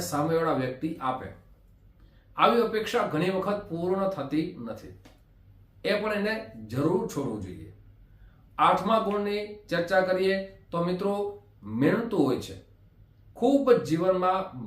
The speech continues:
મહેનત કરે છે અને જીવનમાં દુઃખનો સામનો કરતા જરા પણ અચકાતા નથી. હસતા મોઢે એ દુઃખને પોતાના જીવનમાંથી નીકળી જાય આવા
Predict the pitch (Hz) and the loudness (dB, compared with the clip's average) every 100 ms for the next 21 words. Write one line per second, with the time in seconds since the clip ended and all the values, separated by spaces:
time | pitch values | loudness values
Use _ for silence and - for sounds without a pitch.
0 | 110 147 170 - 120 110 95 - - _ | 0 0 0 -2 -4 -6 -8 -14 -18 _
1 | - - - - - 160 185 139 113 110 | -20 -20 -20 -20 -4 2 4 2 -2 2
2 | 160 185 190 190 202 202 - - 127 143 | 2 4 2 4 2 0 -12 -16 -8 -4
3 | 175 180 202 214 190 - 165 180 196 196 | -2 -2 -2 0 -2 -2 0 0 0 -2
4 | 190 180 175 185 - - - - 92 92 | 0 0 2 2 2 -2 -14 -20 -14 -6
5 | 127 160 170 170 190 196 - 135 - 139 | 2 4 4 2 0 -2 -4 -12 -6 -4
6 | 117 95 98 98 - - - - - - | -4 -6 -8 -12 -16 -20 -20 -20 -20 -20
7 | - - - - - 139 156 - 190 190 | -20 -20 -20 -20 -6 0 0 4 4 4
8 | 190 165 196 - - - 185 208 208 - | 4 4 2 0 -12 -10 -2 -2 -2 -6
9 | 131 151 180 180 185 196 202 - 175 175 | -4 0 0 -2 0 0 -2 -4 -4 0
10 | 185 180 175 131 147 175 175 170 180 185 | 0 0 -2 0 0 2 0 -2 0 -2
11 | 185 - - - - - - - 135 185 | -4 -12 -20 -20 -20 -20 -20 -2 0 2
12 | 220 160 147 131 - - - 147 170 185 | 0 2 4 4 0 -8 -4 0 4 4